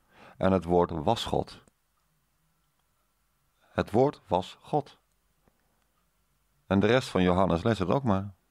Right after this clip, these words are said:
Dat is het vierde evangelie. Eh, begrijp wat de voorvaderen hebben opgeschreven in wat wel heet de handleiding van het leven in het algemeen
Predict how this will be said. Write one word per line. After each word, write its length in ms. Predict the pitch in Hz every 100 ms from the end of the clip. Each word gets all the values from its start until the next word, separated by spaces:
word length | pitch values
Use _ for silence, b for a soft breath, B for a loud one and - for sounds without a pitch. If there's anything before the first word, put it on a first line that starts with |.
| _ _
Dat 80 |
is 60 | -
het 100 | -
vierde 280 | - 131 117
evangelie. 640 | 107 95 - 123 92 85 _ _ _ _ _ _ _ _ _ _ _ _ _ _
Eh, 120 | - - - - - 185 - _
begrijp 640 | - 110 - 147 143 156 156
wat 300 | 107 123 -
de 100 | 95
voorvaderen 1040 | 104 131 143 151 123 104 92 87 92 120 131 b b b b
hebben 300 | 110 104 -
opgeschreven 880 | 143 - 131 - 85 85 85 113 113
in 420 | - 110 104 -
wat 240 | - 110 110
wel 200 | 95 95
heet 400 | 104 98 98 - B B
de 100 | B
handleiding 760 | 87 113 131 120 107 92 92 92
van 220 | - 104
het 140 | 95 92
leven 360 | 113 117 95
in 100 | 92
het 120 | 92
algemeen 720 | - 98 - 95 104 90 120